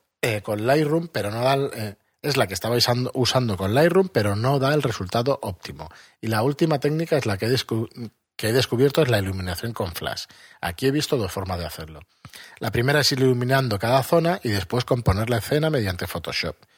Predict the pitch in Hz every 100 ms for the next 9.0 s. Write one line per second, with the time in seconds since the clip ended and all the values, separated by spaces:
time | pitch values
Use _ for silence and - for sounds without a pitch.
0 | _ _ - 87 85 110 123 143 120 104
1 | 113 139 135 139 113 80 80 65 - 113
2 | - 92 90 - 147 - 151 135 92 -
3 | 131 123 92 85 - - - - - -
4 | 117 131 85 73 90 87 90 95 90 123
5 | 139 - 90 95 135 156 147 151 98 87
6 | 101 104 113 120 - - 71 - - -
7 | - _ - 104 117 - 123 117 139 139
8 | 123 147 156 143 107 - 98 120 107